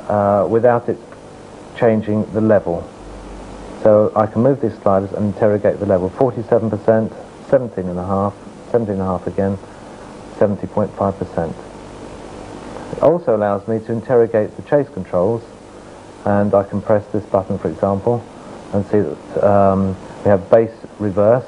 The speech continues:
on the direction. Obviously we can see from the L E D here that we have a bass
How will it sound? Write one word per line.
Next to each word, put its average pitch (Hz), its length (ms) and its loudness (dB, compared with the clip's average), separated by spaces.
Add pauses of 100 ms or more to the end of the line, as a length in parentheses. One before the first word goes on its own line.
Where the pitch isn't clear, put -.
(160)
on 101 140 0
the 95 80 0
direction. 101 600 2 (1700)
Obviously 101 340 2
we 98 100 2
can 95 140 -2
see 110 160 2
from 104 180 -2
the 101 80 4
L 98 140 4
E 101 40 2
D 95 220 2
here 104 100 4
that 95 100 2
we 95 60 2
have 98 120 2
a 92 40 -2
bass 101 280 4